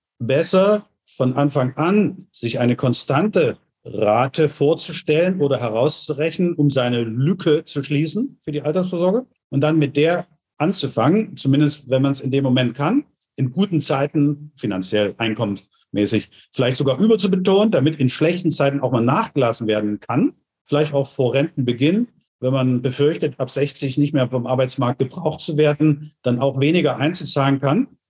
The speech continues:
Dann hat aber der Zinseszinseffekt schon seine Wirkung getan, wenn man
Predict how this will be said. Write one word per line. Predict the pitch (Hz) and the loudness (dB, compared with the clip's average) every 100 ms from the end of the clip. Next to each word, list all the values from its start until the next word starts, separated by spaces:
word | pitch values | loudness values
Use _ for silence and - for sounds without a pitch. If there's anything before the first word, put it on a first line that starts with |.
| _ | _
Dann | 127 156 | 0 0
hat | 196 | 0
aber | 196 151 | 0 2
der | 135 | 0
Zinseszinseffekt | 127 233 247 147 - 156 147 131 160 | -2 -2 -2 -2 -2 -4 -2 -4 -4
schon | - 151 | 0 0
seine | 139 127 127 117 110 | 2 2 2 -2 -2
Wirkung | 127 131 131 120 | -2 -2 -2 -4
getan, | 113 - 127 120 101 | -4 -4 -2 -2 -2
wenn | 101 | -2
man | 95 92 | -2 -4